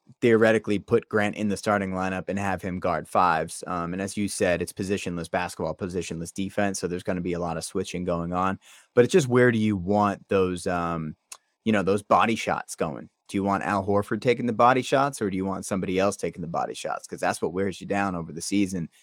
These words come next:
is getting hit in the ribs, you know, hundreds of <laughs> times, setting those screens and just, like, banging with the big dudes, which is why I think, going back to our previous discussion, it makes sense to bring in a DeMarcus Cousins.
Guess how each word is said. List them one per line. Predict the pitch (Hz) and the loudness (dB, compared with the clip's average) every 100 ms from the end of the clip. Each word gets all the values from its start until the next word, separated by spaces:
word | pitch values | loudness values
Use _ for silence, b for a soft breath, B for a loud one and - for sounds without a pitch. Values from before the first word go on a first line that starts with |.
| b | b
is | - | -2
getting | 95 - | -2 -2
hit | 107 - | -6 -4
in | 92 | -4
the | 87 | 0
ribs, | 101 104 95 90 - - | 2 4 2 -2 -10 -8
you | 92 | -8
know, | 90 | -6
hundreds | 104 104 98 82 | -2 -2 -4 -12
of | - - | -6 -2
<laughs> | - - - | -2 -2 -10
times, | - - B B | -18 -18 B B
setting | 135 - 110 | 2 2 2
those | 101 95 | 2 0
screens | - 110 117 107 82 85 | 0 4 4 4 0 -4
and | 90 | -6
just, | 92 - | -4 -4
like, | 98 87 - | -4 -4 -2
banging | 98 110 117 101 | 2 4 4 4
with | 98 | 0
the | - | -4
big | 92 110 107 | 0 0 2
dudes, | 104 95 92 - _ b b | -2 -2 -2 -6 _ b b
which | - 170 | 2 4
is | 170 127 | 4 2
why | 131 151 170 117 113 131 | 8 10 10 8 4 2
I | 110 | -2
think, | - 117 104 - - - | 0 -2 -2 -12 -12 -2
going | 120 110 | 0 2
back | 104 107 | 0 0
to | - | 0
our | 110 | 0
previous | 104 139 139 104 90 | 2 0 2 0 -2
discussion, | 98 - 95 - 101 | -8 -2 -2 -2 -4
it | |
makes | 98 98 95 | -2 -4 -4
sense | - 98 101 | -6 -4 -6
to | - | -8
bring | 92 98 98 | -4 -2 0
in | 92 | -2
a | |
DeMarcus | 90 92 87 85 82 - | -2 -2 -4 -4 -10 -8
Cousins. | - - - | -12 -12 -20